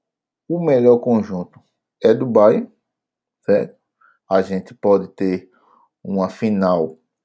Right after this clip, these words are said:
é, dois franceses ou dois alemães, ou um de cada país, né? Porque os confrontos é esse. França, Alemanha,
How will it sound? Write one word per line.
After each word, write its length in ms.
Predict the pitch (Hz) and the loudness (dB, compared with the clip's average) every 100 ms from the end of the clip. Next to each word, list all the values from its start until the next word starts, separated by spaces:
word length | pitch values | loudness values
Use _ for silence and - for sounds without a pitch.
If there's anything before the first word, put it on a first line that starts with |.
| _ _ _ _ _ - | _ _ _ _ _ -18
é, 580 | 98 98 95 90 87 - _ - | -10 -8 -6 -8 -12 -16 _ -2
dois 240 | 101 98 | 0 0
franceses 800 | - 107 107 95 95 90 - - - | -2 -4 -2 -2 0 -2 -8 -12 -2
ou 240 | 113 120 | 2 2
dois 480 | 107 101 98 87 - | 2 0 2 0 -4
alemães, 760 | 101 101 101 107 139 403 - _ _ _ _ _ - | 0 2 2 2 0 -6 -16 _ _ _ _ _ 0
ou 360 | 160 165 170 - | 4 4 2 -2
um 160 | 165 | -4
de 80 | 170 | -2
cada 260 | 190 190 202 | -4 -4 -2
país, 380 | 285 - - | -2 -2 -4
né? 220 | 107 127 - | -10 -10 -8
Porque 520 | 117 - 98 107 - _ _ | -12 -8 -6 -6 -8 _ _
os 80 | - | -8
confrontos 480 | 120 117 104 113 151 | -6 -6 -6 -6 -2
é 100 | 117 | -2
esse. 300 | - - _ _ _ _ _ _ | -4 -12 _ _ _ _ _ _
França, 640 | - 127 147 - - - | -2 -2 -2 -6 -10 -6
Alemanha, 760 | 127 120 120 110 117 147 196 | 0 2 2 2 -2 -4 -6